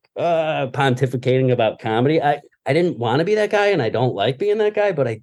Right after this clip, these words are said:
I, I have been around for a while, and I do think I've acquired some knowledge that I, I give freely. You know what I mean?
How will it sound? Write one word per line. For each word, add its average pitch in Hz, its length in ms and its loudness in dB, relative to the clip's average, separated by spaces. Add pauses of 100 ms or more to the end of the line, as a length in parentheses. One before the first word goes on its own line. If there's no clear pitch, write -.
I, 120 120 2
I 135 260 2
have 175 260 0
been 180 140 0
around 123 320 0
for 147 100 -4
a 127 80 2
while, 120 320 2
and 139 80 2
I 113 80 -2
do 123 280 -4
think 143 220 -2
I've 117 200 0 (100)
acquired 127 460 0
some 113 160 -2
knowledge 123 360 2
that 113 120 2 (300)
I, 101 100 -2
I 107 40 0 (180)
give 143 240 0
freely. 110 480 -2 (360)
You 123 100 2
know 123 60 4
what 123 100 4
I 123 60 4
mean? 127 260 2